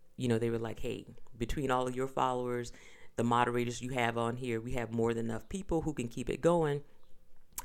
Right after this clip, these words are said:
So we'll see. They're developing a plan now to try to beat the current record. So we'll see how that happens. So that's, um, that's, that's one thing that's new in Clubhouse. Something else that's new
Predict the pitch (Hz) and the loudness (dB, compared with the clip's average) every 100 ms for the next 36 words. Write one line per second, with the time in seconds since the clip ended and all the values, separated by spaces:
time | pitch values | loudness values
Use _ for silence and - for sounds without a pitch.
0 | - - - 208 214 233 226 170 135 147 | -10 -10 8 10 12 10 8 2 6 8
1 | 151 143 139 147 180 190 - 180 165 147 | 8 8 6 4 0 0 2 4 4 2
2 | 135 131 135 143 131 120 127 120 - 135 | 0 -2 -4 -4 -4 -4 -4 -4 0 0
3 | 120 120 117 117 - 120 117 123 110 110 | 2 2 2 0 -2 0 -2 -2 -2 -2
4 | 110 110 - - - 170 143 135 - - | -4 -6 -8 -6 4 6 6 4 -8 -12
5 | - - 139 143 - - 135 131 120 120 | -6 2 4 4 0 -2 -2 0 -2 -6
6 | 120 - 214 220 156 143 - 156 156 147 | -10 0 0 2 -2 2 4 4 4 4
7 | 135 127 120 110 123 113 - 120 120 - | 4 2 2 0 0 0 0 0 0 -4
8 | - - - - - - - - - - | -6 -10 -12 -16 -12 -12 -10 -12 -12 6
9 | 185 165 139 220 330 339 - 147 - 131 | 8 8 6 6 6 6 4 4 2 2
10 | 120 117 131 | 4 4 2